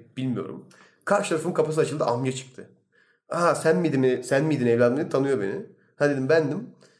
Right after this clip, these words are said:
Beynimin içinden o kadar çok şey geçti ki ben bu dayıya şimdi ne söyleyeceğim? Nasıl açıklama yapacağım? Ne diyeceğim? Mesela düşünüyorum şu an, "Ulan yoruldum, dinlendim." desem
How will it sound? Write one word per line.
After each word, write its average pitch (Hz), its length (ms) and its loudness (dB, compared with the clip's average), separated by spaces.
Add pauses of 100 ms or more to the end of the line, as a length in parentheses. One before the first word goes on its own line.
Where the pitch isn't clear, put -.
(420)
Beynimin 185 300 4
içinden 190 460 -2
o 151 60 -2
kadar 190 300 2
çok 147 160 -2
şey 143 160 -2
geçti 156 200 -2
ki 139 120 -4
ben 147 220 2
bu 143 80 -10
dayıya 151 240 2
şimdi 139 340 -6
ne 113 120 0
söyleyeceğim? 92 520 -14 (480)
Nasıl 147 240 2
açıklama 107 480 -4
yapacağım? 101 400 -6 (260)
Ne 147 200 2
diyeceğim? 117 300 0
Mesela 147 300 2
düşünüyorum 147 440 0
şu 151 100 2
an, 165 60 2
"Ulan 156 140 4
yoruldum, 151 520 0
dinlendim." 147 500 0
desem 151 380 0